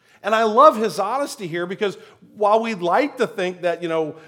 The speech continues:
that there aren't any human struggles in church, that there isn't any backbiting, that there isn't any divisiveness, that there isn't any,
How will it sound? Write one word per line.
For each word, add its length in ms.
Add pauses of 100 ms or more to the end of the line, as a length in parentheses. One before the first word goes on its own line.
(120)
that 220
there 160
aren't 340
any 240
human 480
struggles 500
in 120
church, 300
that 120
there 140
isn't 120
any 140
backbiting, 680
that 120
there 120
isn't 180
any 240 (260)
divisiveness, 720
that 160
there 180
isn't 220
any, 320